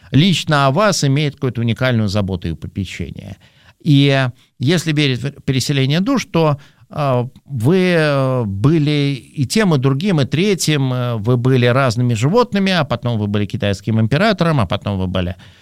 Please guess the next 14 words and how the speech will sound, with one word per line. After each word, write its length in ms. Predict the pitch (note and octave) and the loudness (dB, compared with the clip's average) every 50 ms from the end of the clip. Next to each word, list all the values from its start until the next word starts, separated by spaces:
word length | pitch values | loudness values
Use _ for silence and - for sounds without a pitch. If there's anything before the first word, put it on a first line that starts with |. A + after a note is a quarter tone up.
| - - - - - - _ _ | -20 -20 -20 -20 -20 -20 _ _
а, 380 | - - - G2 G2+ G2 G2 G2+ | -14 -8 -6 -4 -4 -2 -2 -2
духовным 460 | - G#2+ - A#2+ A#2+ A2 A2 A#2 A#2 | -2 -2 0 2 2 2 4 2 2
учителем 440 | A2+ - - C3 - C#3+ D#3 D#3 D#3+ | 0 0 -2 -4 -2 -2 0 0 0
в 100 | E3+ B3 | 0 2
Индии, 300 | B3+ A3+ G3+ F#3+ G3+ G#3 | 2 2 2 2 4 4
а 140 | F#3+ E3 C#3 | 4 4 4
потом 300 | - B2+ - B2+ A#2 A2 | 2 0 0 2 0 2
вы 100 | G#2+ G#2 | 2 0
были 240 | G#2 A2+ A2 G#2+ | 2 2 2 2
принцем, 840 | F#2+ - - A#2 A2+ A2 G#2 F#2 - - - G#2+ G#2 G2+ F#2+ E2+ - - _ _ _ _ - | 0 0 0 2 4 2 2 2 0 -2 0 0 0 0 -2 -4 -6 -12 _ _ _ _ -14
а, 280 | - A2 A2 G#2+ G2+ | -10 -6 -4 -4 -4
где-нибудь 520 | F#2+ F#2 F2+ G#2 G#2+ G#2 G#2+ A2 A#2+ - - | -4 -4 -2 0 0 0 2 0 -2 0 0
в 40 | F#3+ | 0
Риме, 380 | B3 C4 B3+ A#3 A#3 G#3+ - | 0 2 2 2 2 0 0